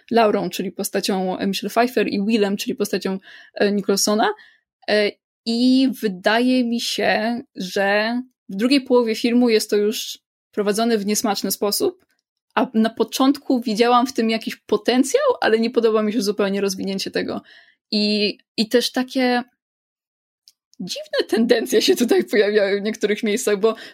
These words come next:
postać Laury jest, e, od samego początku kreowana na bardzo niezależną. Ona jest córką, e, właściciela tego wydawnictwa, w którym pracuje Will, ale ona jest buntowniczką, ona nie zgadza się z tym, e, co ojciec, e, czego, czego on oczekuje.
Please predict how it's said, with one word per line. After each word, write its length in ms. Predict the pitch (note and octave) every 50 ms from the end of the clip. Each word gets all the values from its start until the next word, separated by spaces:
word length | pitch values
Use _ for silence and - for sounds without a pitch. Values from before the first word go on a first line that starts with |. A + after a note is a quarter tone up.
| _
postać 400 | - - E4+ - - G#4 C4 -
Laury 600 | A#3 A#3+ A#3+ A3+ G#3+ G3+ F#3+ F#3+ F#3+ G3+ A3 A3+ -
jest, 600 | - G3 G#3 A3 A3 A3 A3+ - - - _ - A3
e, 260 | G#3+ G3+ G3+ G3+ -
od 100 | A3 -
samego 220 | A#3+ A#3+ B3+ B3
początku 380 | B3+ A3+ A3 B3 A#3 - - A#3
kreowana 460 | - A3+ G#3 G#3+ G3+ G#3+ G#3+ G#3+ A3
na 120 | G#3 G#3
bardzo 280 | F#3+ F#3+ G#3 G3+ G#3 G3+
niezależną. 720 | G#3 G3+ G3+ G3 G3+ G3+ G3 G#3 G#3 G#3 - - E3 E3+
Ona 160 | F#3 F#3 F#3+
jest 180 | F#3+ G#3 - -
córką, 500 | - B3+ B3 B3+ - A3+ G#3 G#3+ G#3+ - - - - - - _ -
e, 140 | A3 G#3 F#3+
właściciela 480 | F#3 G#3+ G#3+ - G#3 - C4 A3+ G#3+
tego 180 | G#3 G#3+ G3 G3+
wydawnictwa, 500 | F#3+ G3 F#3+ G3 F#3 - G#3 - - G3
w 40 | -
którym 200 | - G#3 G3 G3
pracuje 400 | - F#3 - - G3 F#3 F3+ F#3
Will, 240 | G#3 A#3 B3+ C#4 C4+ C4+ - - - - -
ale 200 | - G#3 G#3 G3+
ona 140 | G#3 G#3+ G#3
jest 140 | G#3 F#3 F3+
buntowniczką, 640 | G#3 G#3 G3 A3 G3 F#3+ A#3 B3 B3+ - - A3
ona 160 | G#3 G3+ G3 G3
nie 120 | G3+ G3+
zgadza 280 | G3 A3 A3 G3+ G#3 G#3
się 160 | - G3+ G3
z 100 | - -
tym, 360 | G#3 G#3+ G3+ G3 F#3+ F#3 F3+ - -
e, 220 | G3 F#3+ F3+ -
co 200 | - - G3+ -
ojciec, 600 | - A#3+ B3+ B3+ - A#3 A3 A3 - - - -
e, 300 | G#3+ G3+ G3 G3+ G3 F#3+ - _ _ _ _ -
czego, 420 | - G#3 G#3 G3+ G3 F#3+ F#3+ G3+
czego 240 | - A#3+ G3 G3+ G#3+
on 140 | G3+ G3+ F#3+
oczekuje. 680 | G3 - - G3 - - C4+ C4 A#3+ A3+ A3 G#3+